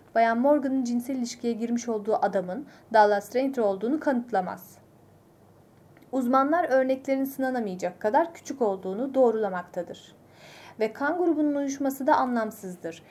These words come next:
Nüfusun yüzde kırkının kan grubu o kan grubudur. İddia makamı yanlış adamı suçlamaktadır. Bu kadar basittir. Dallas Raintree masumdur. Adam jürinin önünde kafası sallanan bir ünlem işareti gibi başını eğerek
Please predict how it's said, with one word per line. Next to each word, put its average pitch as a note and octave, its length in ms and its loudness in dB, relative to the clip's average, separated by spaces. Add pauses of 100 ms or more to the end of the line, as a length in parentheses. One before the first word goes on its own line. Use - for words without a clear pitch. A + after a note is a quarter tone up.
(160)
Nüfusun B3+ 500 -4
yüzde A#3+ 340 0
kırkının C4+ 460 -6
kan G3 280 -4
grubu F#3 240 -2
o F3+ 120 2
kan F#3+ 240 -4
grubudur. F#3 580 -4 (640)
İddia B3 400 2
makamı D4 500 -2
yanlış C4 400 -2
adamı G#3+ 260 -4
suçlamaktadır. - 1000 -10 (400)
Bu C#4+ 100 0
kadar B3+ 360 4
basittir. - 640 -8 (480)
Dallas G#3+ 460 0
Raintree D4 360 0
masumdur. G#3 800 -4 (680)
Adam F4+ 300 4
jürinin D4 340 2
önünde G#3+ 340 -2
kafası C4+ 280 -4
sallanan G#3 540 -2
bir A3+ 180 -8
ünlem B3+ 280 -2
işareti F#3 460 -4
gibi F#3+ 220 -10
başını A3+ 380 -2
eğerek G#3 480 -4